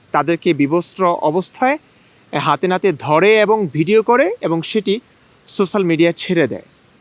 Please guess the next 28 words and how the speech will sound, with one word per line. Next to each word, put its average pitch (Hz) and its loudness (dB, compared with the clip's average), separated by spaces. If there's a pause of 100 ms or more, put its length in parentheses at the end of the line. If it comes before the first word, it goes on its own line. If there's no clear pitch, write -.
(240)
প্রথম 247 2
ঘটনাটি 185 -2 (300)
যেটি 165 0
আমরা 160 2 (320)
বিশ্বাস 185 -2
করেছিলাম 143 0
যে 131 -2 (480)
গণধর্ষণ 151 -2
করে 160 2
কেউ 143 2
ভিডিওটি 139 -2
ছেড়েছে, 180 -2 (460)
এই 254 6
নিউজটিতে 262 2 (140)
আমি 220 2
যতটা, 170 0
আমি 156 2
আমার 185 0
কথা 180 -4
বলি, 123 -2 (140)
আমি 156 0
যতটা 170 0
ব্যথিত 156 -2
হয়েছিলাম, 156 0 (480)
যতটা 151 0 (220)
আহত 175 0
হয়েছিলাম, 175 0 (520)
পরবর্তীতে 262 2